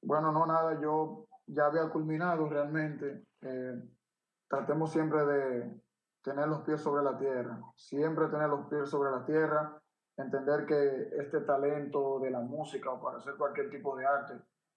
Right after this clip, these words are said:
es otorgada por Dios. Nosotros simplemente somos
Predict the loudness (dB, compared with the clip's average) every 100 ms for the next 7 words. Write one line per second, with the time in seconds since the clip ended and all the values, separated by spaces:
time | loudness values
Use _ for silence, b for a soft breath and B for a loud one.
0 | _ _ 0 0 2 2 4 4 4 0
1 | -2 -2 -4 -4 -4 0 2 2 2 2
2 | 4 4 2 2 4 4 4 0